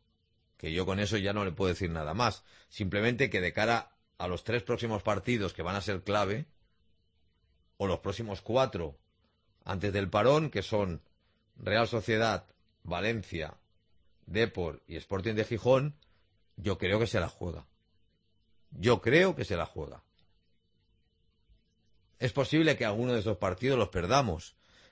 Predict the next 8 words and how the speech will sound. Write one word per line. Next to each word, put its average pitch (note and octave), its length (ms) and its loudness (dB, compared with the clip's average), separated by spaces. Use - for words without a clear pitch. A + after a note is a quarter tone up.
pero A2 160 2
hay B2+ 60 2
muchas C3 280 2
maneras G#2 460 2
de E2+ 100 -4
perder D#2+ 260 -4
los D#2 140 -6
partidos. D2+ 680 -14